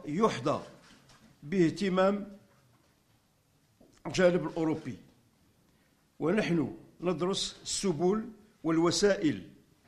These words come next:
للإشراك شركائنا الأوروبيين في تنفيذ هذا البرنامج، خاصة بالنسبة، بالنسبة لتصنيع المعدات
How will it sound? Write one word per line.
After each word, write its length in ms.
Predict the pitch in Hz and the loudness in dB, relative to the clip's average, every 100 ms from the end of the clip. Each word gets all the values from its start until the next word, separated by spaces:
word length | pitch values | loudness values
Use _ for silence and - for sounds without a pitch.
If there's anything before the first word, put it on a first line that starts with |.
| _ _ - | _ _ -8
للإشراك 760 | 170 156 180 185 175 190 - - _ _ _ - | -8 -2 -2 2 2 0 -2 -18 _ _ _ -10
شركائنا 840 | - 170 160 196 190 185 175 151 | -4 -2 0 4 4 4 2 2
الأوروبيين 880 | 151 170 170 - 180 175 185 190 190 - - - _ _ _ | 0 -2 -2 -2 0 2 0 -2 -6 -16 -20 -20 _ _ _
في 240 | - 180 | -4 -4
تنفيذ 520 | 175 180 - 185 190 - - | 2 0 0 -2 -2 -6 -4
هذا 260 | 143 165 | 0 2
البرنامج، 540 | 175 139 160 156 131 110 - - _ _ _ _ | 0 0 -2 0 -2 -4 -12 -20 _ _ _ _
خاصة 720 | - - 190 - 202 175 185 196 - - _ _ - | -10 -4 -2 0 -2 0 -2 -4 -14 -20 _ _ -6
بالنسبة، 460 | 165 175 - 185 180 - | -2 0 -2 -6 -6 -8
بالنسبة 760 | 139 170 160 185 - 143 160 - - _ _ _ - | -6 -4 -2 -2 -2 -2 -4 -6 -14 _ _ _ -2
لتصنيع 760 | 170 175 208 - 175 175 175 | -2 0 -2 0 2 0 0
المعدات 680 | 156 175 165 156 117 185 185 | -4 0 0 0 2 2 0